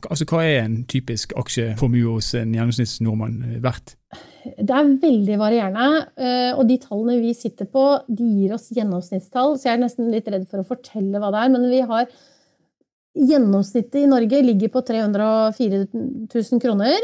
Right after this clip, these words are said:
Speaker 2: men vi tror nok at disse tallene er veldig høye, fordi hadde vi fått mediantall, så hadde det nok vært, eh, litt lavere hva,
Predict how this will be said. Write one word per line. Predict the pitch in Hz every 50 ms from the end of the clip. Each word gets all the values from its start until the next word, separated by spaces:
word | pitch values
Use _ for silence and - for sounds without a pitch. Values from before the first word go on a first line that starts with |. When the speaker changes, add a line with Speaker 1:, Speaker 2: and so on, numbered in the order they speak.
| 453 - _ _ _ _ _ _ _ _ -
Speaker 2:
men | 262 247 254 269 269 269 269 - - -
vi | 254 262 262
tror | 269 262 233 226
nok | 226 233 - 262
at | 269 269
disse | 285 262 - 254 -
tallene | - 220 196 202 220 240
er | 240
veldig | 247 226 202 208 220 233 233 240 - _ _ -
høye, | 285 262 226 214 240 285 311 294
fordi | - - 269 233 220 233 233
hadde | 214 226 226 208
vi | 226 240 240
fått | 240 233 214 - _ -
mediantall, | 285 226 220 214 214 254 254 233 208 202 202 208 214 202 - 302 311 330 320 269 - - _ _ _ _ _ _ _ -
så | - - 277 247
hadde | 254 240 202 190 202 196
det | 202 214 220
nok | 233 240 - -
vært, | 220 220 220 _ -
eh, | 233 220 214 214 220 208 -
litt | - 220 226 226 240
lavere | 240 220 196 185 175 180 202 196 202 208 208 208 208 208 208 208 208 208 208 208
hva, | 202 196 190 185